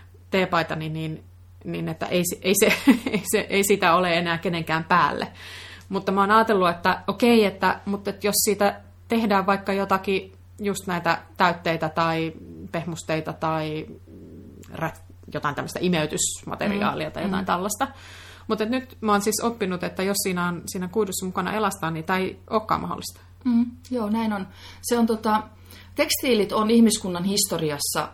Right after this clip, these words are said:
Speaker 2: se ensimmäinen asia, mitä on alettu kierrättämään aikanaan.
Speaker 1: Joo, joo.
Speaker 2: Ö, tekemään niin kuin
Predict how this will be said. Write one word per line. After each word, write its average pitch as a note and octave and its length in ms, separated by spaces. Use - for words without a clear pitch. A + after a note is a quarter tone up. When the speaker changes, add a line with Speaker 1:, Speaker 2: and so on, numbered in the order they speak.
Speaker 2:
se D#3+ 400
ensimmäinen D#3+ 600
asia, D#3 340
mitä C#3+ 220
on C#3+ 120
alettu D3 380
kierrättämään C3+ 720
aikanaan. - 440
Speaker 1:
Joo, F#3+ 300
joo. F3+ 140
Speaker 2:
Ö, D3 140
tekemään D#3+ 460
niin C#3+ 180
kuin D3 200